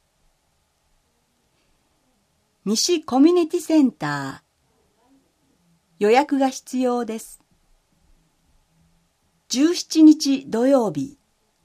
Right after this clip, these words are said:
午前十時三十分から十一時三十分。電話予約。春。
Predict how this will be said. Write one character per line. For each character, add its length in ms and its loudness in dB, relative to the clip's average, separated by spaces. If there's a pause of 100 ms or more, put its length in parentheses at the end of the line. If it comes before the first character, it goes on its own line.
(120)
午 200 0
前 260 0
十 220 0
時 140 -8
三 300 0
十 140 -4
分 320 -8
か 160 0
ら 240 2 (200)
十 320 -4
一 240 -4
時 200 -6
三 300 -4
十 160 -6
分。 440 -10 (2000)
電 300 2
話 140 2
予 160 0
約。 480 -6 (1500)
春。 400 -2